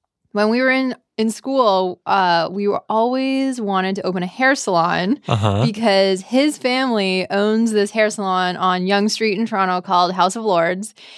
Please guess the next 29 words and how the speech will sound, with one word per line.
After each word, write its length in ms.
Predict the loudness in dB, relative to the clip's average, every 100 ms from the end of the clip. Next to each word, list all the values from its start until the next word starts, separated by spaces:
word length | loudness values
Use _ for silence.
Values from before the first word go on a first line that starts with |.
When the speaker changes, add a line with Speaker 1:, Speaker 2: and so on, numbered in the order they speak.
| -20 -2
Speaker 1:
and 420 | 2 2 0 -2
it 120 | 0 0
is 360 | 2 0 2
Speaker 2:
Nice 180 | 0 -2
plug. 300 | 0 0 0 -2
Speaker 1:
a 220 | 0 0
very, 840 | 2 2 2 2 0 0 0 0 -2 -2
uh, 120 | -4 -2
well, 140 | -6 -2
it's 180 | -2 2
not 180 | 2
our 140 | 4 2
name 220 | -2 -2
though. 120 | -2
We 100 | 0
didn't, 420 | 0 0 0 -2 -4
we 100 | 0
didn't 280 | 2 0
franchise 640 | -2 -2 0 0 2 2 0
the 80 | -6
family 300 | -6 -4 -2
Speaker 2:
Uh-huh. 120 | 0
Speaker 1:
business. 300 | 2 2 0
We 220 | 0 0
have 220 | 2 0 0
our 180 | -2 -2
own 220 | -2 -2
brand, 320 | 0 0 2
but 320 | 2 2 0